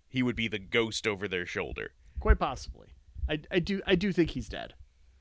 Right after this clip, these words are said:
Speaker 1: Yeah.
Speaker 2: I'm willing to give you that prime time point. The other two, I wanna give a little bit more time.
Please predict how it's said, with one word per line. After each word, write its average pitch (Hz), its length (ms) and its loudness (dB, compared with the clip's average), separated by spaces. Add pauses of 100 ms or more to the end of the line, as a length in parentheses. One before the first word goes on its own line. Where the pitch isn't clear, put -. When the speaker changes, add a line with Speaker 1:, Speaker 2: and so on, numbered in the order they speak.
(460)
Speaker 1:
Yeah. 117 260 10
Speaker 2:
I'm 226 100 8
willing 214 200 8
to 160 80 6
give 147 180 6
you 131 80 2
that 120 140 0
prime 110 260 -6
time 104 240 -12
point. 104 240 -16
The 139 100 -2
other 156 140 2
two, 139 200 -2
I 123 40 2
wanna 107 300 -8 (380)
give 135 140 -4
a 110 40 -8
little 98 200 -10
bit 98 120 -16
more 82 180 -16
time. 67 320 -18